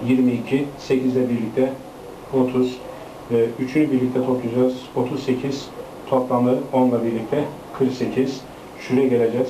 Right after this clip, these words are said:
İkisini toplayıp buraya yazacağız. Yirmi iki. Şu üçünü toplayıp buraya yazacağız. Ee, otuz sekiz, otuz daha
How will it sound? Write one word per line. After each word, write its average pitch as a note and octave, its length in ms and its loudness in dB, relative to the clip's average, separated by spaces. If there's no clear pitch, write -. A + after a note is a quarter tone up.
İkisini B2+ 340 -2
toplayıp B2+ 360 0
buraya B2+ 160 4
yazacağız. B2+ 460 0
Yirmi B2+ 240 6
iki. C3+ 340 2
Şu C3+ 240 4
üçünü C3+ 340 0
toplayıp B2+ 420 0
buraya C3 160 4
yazacağız. A#2+ 560 0
Ee, A#2 180 6
otuz B2+ 320 -2
sekiz, C3 440 0
otuz B2 280 0
daha A#2 320 2